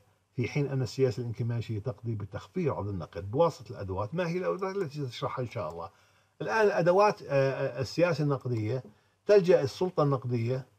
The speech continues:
للمصرف، آه، اللي هو الن-، المصرف، البنك المركزي أو السلطة النقدية، آه، يلجأ إلى أدوات محددة توظفها، آه، في سبيل نح-، آه، في سبيلها نحو ضبط عرض النقد، وهي كما يلي.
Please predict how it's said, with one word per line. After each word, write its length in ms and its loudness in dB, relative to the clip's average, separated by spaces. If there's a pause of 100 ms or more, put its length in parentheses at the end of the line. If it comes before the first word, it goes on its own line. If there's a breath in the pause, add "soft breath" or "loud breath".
للمصرف، 720 2 (640 soft breath)
آه، 340 0
اللي 180 2
هو 320 4
الن-، 420 0 (120)
المصرف، 720 0
البنك 400 -2
المركزي 600 0
أو 200 -2
السلطة 500 -2
النقدية، 560 -2 (520 soft breath)
آه، 120 2
يلجأ 340 4
إلى 300 2
أدوات 360 4
محددة 440 0
توظفها، 880 0 (120)
آه، 380 -4
في 240 -2
سبيل 680 -2 (160)
نح-، 340 -2
آه، 120 -6
في 160 -2
سبيلها 380 0
نحو 380 0
ضبط 360 0
عرض 240 4
النقد، 420 -4
وهي 200 0
كما 280 -6
يلي. 180 -16